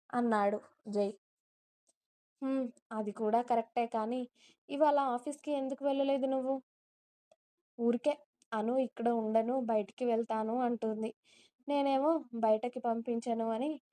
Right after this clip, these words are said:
చెప్పాను." "మీ అమ్మ వాళ్ళకి తన ప్రెగ్నెన్సీ గురించి ఏం చెప్పావురా మరి?" "తనకి నా ఫ్రెండ్‌తోనే మ్యారేజ్ అయింది. వాడు వర్క్ కోసం వేరే ఊరు, ఊరు వెళ్ళాడు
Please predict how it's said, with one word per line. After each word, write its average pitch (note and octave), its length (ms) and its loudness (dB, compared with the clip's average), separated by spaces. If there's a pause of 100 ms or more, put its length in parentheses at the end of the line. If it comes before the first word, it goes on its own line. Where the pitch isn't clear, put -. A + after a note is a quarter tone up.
(260)
చెప్పాను." G#3+ 480 0 (1500)
"మీ A3 200 -2
అమ్మ G#3+ 220 -2
వాళ్ళకి B3 460 2 (240)
తన G#3+ 200 -6
ప్రెగ్నెన్సీ G#3 560 -4
గురించి A#3 420 -2 (320)
ఏం A3 200 -2
చెప్పావురా G#3+ 600 0 (360)
మరి?" A#3 260 2 (1120)
"తనకి G#3+ 360 -2
నా G#3+ 160 0
ఫ్రెండ్‌తోనే A3+ 600 2
మ్యారేజ్ A3+ 460 0
అయింది. A3 400 0 (520)
వాడు G#3+ 280 2
వర్క్ G#3 340 0
కోసం A#3+ 360 0 (100)
వేరే G#3 340 2
ఊరు, A3 260 0 (180)
ఊరు A3+ 260 2
వెళ్ళాడు G#3+ 540 4